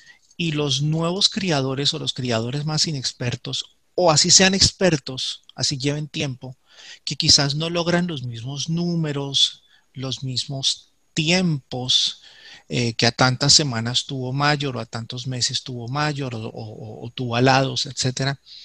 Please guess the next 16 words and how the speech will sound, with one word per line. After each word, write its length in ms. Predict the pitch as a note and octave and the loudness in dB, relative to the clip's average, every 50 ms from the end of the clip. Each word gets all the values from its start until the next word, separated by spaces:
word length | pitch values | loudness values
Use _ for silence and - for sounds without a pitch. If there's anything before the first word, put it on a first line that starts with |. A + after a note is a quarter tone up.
| - - - - - | -12 -12 -12 -10 2
se 180 | - - D#3+ C#3+ | 2 2 2 4
pueden 220 | - C#3+ C#3 C#3+ | 0 -2 -2 0
llegar 220 | D3 D#3+ D3 C3 B2 | 2 4 4 4 4
a 40 | A#2+ | 2
sentir 300 | - D3 C3 - B2 - | 0 -4 -8 -12 -16 -18
frustrados. 800 | - - A#2+ A#2 - - A#2+ A2 G2 G2 A2 - - - - _ _ _ _ _ _ _ - - _ _ _ _ _ _ _ _ | -18 -16 -16 -14 -12 -8 -8 -8 -8 -8 -10 -14 -16 -16 -18 _ _ _ _ _ _ _ -20 -20 _ _ _ _ _ _ _ _
Pienso 360 | - C#3+ C3 B2+ A#2+ - D3+ | -12 -10 -8 -6 -6 -6 -6
que, 240 | C#3 - D#3 D3 C3+ A#2+ | -6 -4 -2 -2 -2 -2
mm, 360 | A#2 A2 G#2 G2+ G2+ G#2 F#2+ _ _ _ _ _ _ _ _ _ _ _ _ _ _ _ _ _ _ _ _ _ _ _ _ _ _ _ - - _ _ | -4 -8 -10 -12 -14 -16 -20 _ _ _ _ _ _ _ _ _ _ _ _ _ _ _ _ _ _ _ _ _ _ _ _ _ _ _ -16 -16 _ _
si 320 | - - - - - D3+ | 0 2 4 4 6 6
la 120 | C#3 B2 B2 | 6 4 4
intención 520 | B2 A#2+ - B2 A#2+ A2 - B2+ A#2 A#2+ | 4 2 -2 -4 -2 0 -2 0 0 0
es 140 | C3 C3 - | 2 4 6
el 120 | D3 C#3+ | 8 8
ego 220 | D3+ D3 C#3 D#3 D3 | 6 6 4 2 0
personal, 640 | - D3+ C#3 B2+ - B2 G#2+ G#2+ A#2+ C3+ E3 F3+ | 0 -2 -2 -2 -2 -2 -4 -4 -2 -2 -2 -4